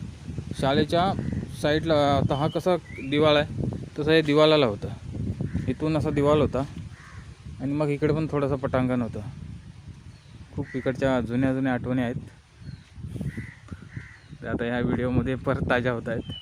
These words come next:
आता ह्या व्हिडिओ म्हणजे ही आठवण आता मी कायमस्वरूपी, अ, साठवून ठेवले कॅमेऱ्याच्या माध्यमातून.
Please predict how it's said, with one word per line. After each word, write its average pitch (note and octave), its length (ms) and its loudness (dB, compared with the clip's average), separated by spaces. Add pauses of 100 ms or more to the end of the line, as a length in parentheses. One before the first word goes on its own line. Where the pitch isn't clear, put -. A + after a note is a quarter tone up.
(800)
आता - 160 -8
ह्या B2 180 2
व्हिडिओ C3 520 0
म्हणजे C3+ 320 -2 (520)
ही B2+ 60 4
आठवण C3+ 300 4
आता C#3+ 140 2
मी D#3 320 2 (760)
कायमस्वरूपी, D#3 760 4
अ, C#3 400 6 (1700)
साठवून C3 320 2
ठेवले B2+ 260 4 (1120)
कॅमेऱ्याच्या B2 380 0
माध्यमातून. B2 580 -2